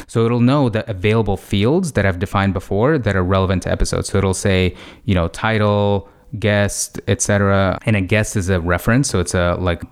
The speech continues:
essentially in S Q L terms, like, a foreign key. And as you start to build that U I, we're automatically building a dynamic graph Q L query that says,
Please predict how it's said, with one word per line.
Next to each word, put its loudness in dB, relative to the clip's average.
essentially 0
in 2
S -4
Q -2
L 0
terms, 0
like, -2
a -10
foreign 0
key. -2
And 0
as 0
you 2
start -2
to 0
build 0
that 0
U 0
I, 2
we're 4
automatically 0
building 2
a 2
dynamic 0
graph 0
Q 0
L 2
query 0
that -2
says, 0